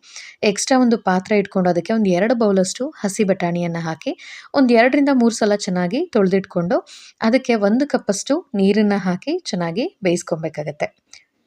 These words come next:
ಹಸಿ ಬಟಾಣಿಯನ್ನ ಬೇಯಿಸೋದಕ್ಕೇನೆ ಒಂದ್ ಅರ್ಧ ಟೀ ಸ್ಪೂನಷ್ಟು ಉಪ್ಪನ್ನ ಹಾಕೊಳ್ತಾ ಇದ್ದೀನಿ. ಉಪ್ಪು ಹಾಕೋದ್ರಿಂದ ಬಟಾಣಿ ಚೆನ್ನಾಗಿ ಬೇಯುತ್ತೆ, ಹಾಗೆ ರುಚಿ ಕೂಡ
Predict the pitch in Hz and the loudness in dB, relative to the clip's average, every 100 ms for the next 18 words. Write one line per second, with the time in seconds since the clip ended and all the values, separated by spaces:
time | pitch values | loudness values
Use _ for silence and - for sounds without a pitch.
0 | _ _ _ _ _ - 208 202 262 277 | _ _ _ _ _ -6 -4 0 0 0
1 | 233 214 208 233 254 226 202 240 208 208 | 0 2 0 0 2 2 4 2 0 0
2 | 202 214 190 165 165 214 214 - 180 180 | -2 -2 -2 -4 -4 -4 -4 -8 -6 -6
3 | - 302 381 208 196 214 190 180 156 - | -4 -6 -4 -6 -4 -2 0 0 -4 -8
4 | 147 156 156 214 233 - - 220 214 185 | -8 -6 -6 -8 -10 -8 -6 -4 -4 -4
5 | 180 269 - - - - 247 247 277 294 | -4 -6 -10 -20 -20 -4 0 2 0 0
6 | - 202 202 208 370 _ 185 185 190 196 | -2 -2 -2 -4 -8 _ -2 0 2 0
7 | 190 185 170 180 165 - 185 | -2 -2 -2 -4 -6 -8 -6